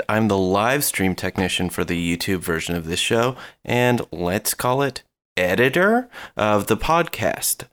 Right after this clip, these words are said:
the same one you're listening to. That's right, this is Five Things in the Bad Dog Comedy Podcast feed. Uh, this is the last episode of season two, hosted by the incredible Andrea Marston.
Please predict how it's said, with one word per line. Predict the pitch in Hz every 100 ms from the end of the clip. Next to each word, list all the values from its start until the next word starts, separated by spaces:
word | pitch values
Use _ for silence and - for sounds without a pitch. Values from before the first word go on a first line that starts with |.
| _
the | 95
same | - 95 98
one | 98 98
you're | 101
listening | 110 110 113 101
to. | 107 104 -
That's | 101 113 - 120
right, | 113 113
this | 123 135
is | 127
Five | - 110 120 127
Things | - 117 113 110 -
in | 98
the | 95
Bad | 101 104 107
Dog | 107 101
Comedy | 101 95 92
Podcast | - 92 90 95 92 -
feed. | - 135 151 160 - - - - -
Uh, | 107
this | 101 143 175
is | 170
the | 147
last | 117 123 131 - -
episode | 101 101 - 95 90
of | 90
season | 90 87 -
two, | - 127 139 143
hosted | 90 - 90
by | - 87
the | 82
incredible | 87 - 101 90 90 -
Andrea | 92 87 92
Marston. | 87 107 - - 135